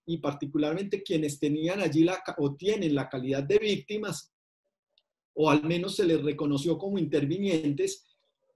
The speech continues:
impugnaron la competencia de la juez. ¿Qué quiere decir impugnar? Le dijeron a la juez, "Vea, usted no es la que puede resolver este asunto.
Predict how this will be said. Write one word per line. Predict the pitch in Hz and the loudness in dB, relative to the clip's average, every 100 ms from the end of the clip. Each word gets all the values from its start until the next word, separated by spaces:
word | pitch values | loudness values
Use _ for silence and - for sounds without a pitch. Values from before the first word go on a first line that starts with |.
| _ _ - | _ _ -2
impugnaron | 226 196 160 202 185 196 202 202 226 | 2 2 2 0 0 0 2 2 2
la | 196 | 2
competencia | 190 170 175 175 165 214 202 | 0 0 0 0 2 2 2
de | |
la | 180 147 | 2 2
juez. | 202 165 - | 4 4 4
¿Qué | 175 | -4
quiere | 247 240 | 4 6
decir | 208 208 208 | 6 2 -4
impugnar? | 226 202 185 185 - - | -6 -6 -2 0 0 -2
Le | 170 180 | 2 4
dijeron | 185 208 226 | 4 0 0
a | |
la | 202 | 0
juez, | 185 196 | 4 6
"Vea, | 190 170 | 6 4
usted | 160 - 202 | 4 4 2
no | 208 226 | 4 0
es | 220 | 0
la | 208 | 0
que | 202 | -2
puede | - 185 | 0 0
resolver | 202 196 170 151 170 | 2 2 2 2 0
este | 170 - | 0 -2
asunto. | 190 233 156 - 113 | 0 2 2 0 -10